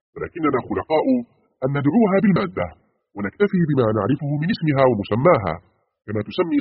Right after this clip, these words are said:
صديقة سميث وجورج وغير ذلك من الأسماء، وأنت لا تكشف عن شيء من أسراره وخباياه، ولا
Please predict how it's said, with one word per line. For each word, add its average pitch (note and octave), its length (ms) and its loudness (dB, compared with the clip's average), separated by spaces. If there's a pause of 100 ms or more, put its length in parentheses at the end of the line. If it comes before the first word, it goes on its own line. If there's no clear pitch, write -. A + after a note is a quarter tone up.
صديقة C3+ 320 -6 (100)
سميث - 200 -2 (320)
وجورج B2+ 380 0 (600)
وغير F#3 300 4 (140)
ذلك G#2 280 0
من G#2 120 -2
الأسماء، A2 380 -6 (580)
وأنت C3 220 -2 (100)
لا B2 60 6 (100)
تكشف - 280 -6 (120)
عن B2+ 80 2 (100)
شيء D3 220 0 (180)
من G2 80 -2 (100)
أسراره G2 460 -6
وخباياه، G#2 560 -2 (520)
ولا F#2 120 -4